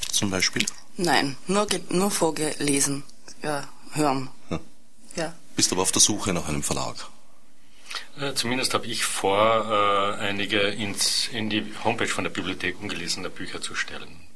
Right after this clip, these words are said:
Speaker 3: wie ich das auch mit anderen Autoren
Speaker 1: Mhm.
Speaker 2: Also so
Speaker 3: mache und vorhab.
Speaker 1: Mhm.
Speaker 3: Die bei mir
Speaker 2: direkt auf der Suche,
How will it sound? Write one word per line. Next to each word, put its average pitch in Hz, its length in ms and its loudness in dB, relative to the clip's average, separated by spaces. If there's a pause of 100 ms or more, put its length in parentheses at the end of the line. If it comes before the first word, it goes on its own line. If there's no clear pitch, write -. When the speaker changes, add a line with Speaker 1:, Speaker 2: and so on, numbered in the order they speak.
(200)
Speaker 3:
wie 98 80 -10
ich - 200 -10
das - 180 -6
auch - 140 -8
mit - 140 -10
anderen 85 320 -6
Autoren - 340 -8 (1000)
Speaker 1:
Mhm. 82 220 -2 (380)
Speaker 2:
Also - 180 4
so 170 120 8
Speaker 3:
mache - 220 0
und 95 200 -4
vorhab. 85 680 0 (300)
Speaker 1:
Mhm. 78 200 -4 (500)
Speaker 3:
Die 101 80 -6
bei - 140 0
mir 180 120 6
Speaker 2:
direkt 175 340 8
auf 147 140 4
der 156 100 4
Suche, 151 720 4